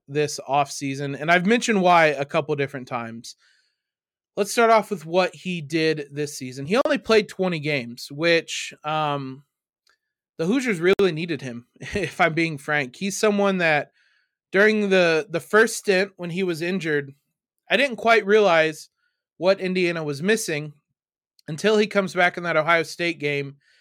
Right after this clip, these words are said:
And just immediately, the impact he had on the team was apparent. And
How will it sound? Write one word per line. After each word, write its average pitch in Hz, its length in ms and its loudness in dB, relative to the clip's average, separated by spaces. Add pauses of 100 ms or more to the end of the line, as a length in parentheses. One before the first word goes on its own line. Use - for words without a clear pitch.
(400)
And 160 100 -14
just 180 300 -4
immediately, 175 1000 0
the 170 220 -8
impact 185 400 -2
he 185 80 -6
had 165 220 0
on 160 100 -8
the 151 80 -10
team 170 320 -8
was 147 160 -8
apparent. 147 560 -4 (540)
And 151 500 -4